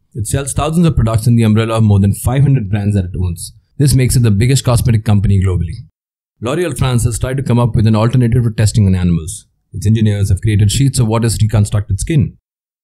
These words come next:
These sheets are made from human skin cells left after breast surgery.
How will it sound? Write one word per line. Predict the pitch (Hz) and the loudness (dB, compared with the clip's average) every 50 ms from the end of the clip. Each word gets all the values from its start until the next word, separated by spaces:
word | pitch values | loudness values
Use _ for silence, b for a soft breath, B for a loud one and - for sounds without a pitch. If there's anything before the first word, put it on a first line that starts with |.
| _ - | _ -2
These | 165 190 - | -2 0 0
sheets | - 156 135 120 113 | 0 0 0 0 0
are | 120 | 0
made | 117 120 120 101 | 0 0 0 0
from | 104 110 | 0 2
human | 117 131 147 151 143 | 2 2 2 2 2
skin | 131 - - 113 107 107 | 0 0 0 0 0 2
cells | 101 - 98 90 90 90 - - - | 2 0 0 -2 -2 -6 -10 -12 -8
left | 104 107 - - | -6 -6 -4 -2
after | 110 98 - - 92 | -2 -2 -2 -2 -2
breast | 85 101 98 95 - | 0 0 0 0 0
surgery. | 117 110 104 104 90 87 82 - | -2 -2 0 0 0 0 -2 -6